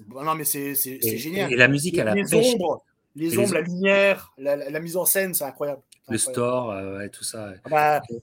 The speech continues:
Speaker 1: c'est, voilà, on n'a pas fait mieux, hein. On n'a pas fait
Speaker 2: et
Speaker 1: mieux.
Speaker 2: et,
Speaker 1: Et,
Speaker 2: euh,
Speaker 1: et, et, mais,
Speaker 2: et c'est
Speaker 1: mais par contre, pour, euh, Slave to Love, pour les vieux comme moi, euh, ça,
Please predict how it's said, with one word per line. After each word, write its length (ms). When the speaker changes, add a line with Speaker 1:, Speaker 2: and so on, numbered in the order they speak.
Speaker 1:
c'est, 320
voilà, 280
on 60
n'a 120
pas 120
fait 140
mieux, 160
hein. 100
On 40
n'a 100
pas 100
fait 160
Speaker 2:
et 40
Speaker 1:
mieux. 120
Speaker 2:
et, 100
Speaker 1:
Et, 80
Speaker 2:
euh, 320
Speaker 1:
et, 180
et, 20
mais, 100
Speaker 2:
et 40
c'est 120
Speaker 1:
mais 80
par 200
contre, 440
pour, 260
euh, 160
Slave 280
to 100
Love, 360
pour 180
les 220
vieux 180
comme 200
moi, 260
euh, 200
ça, 260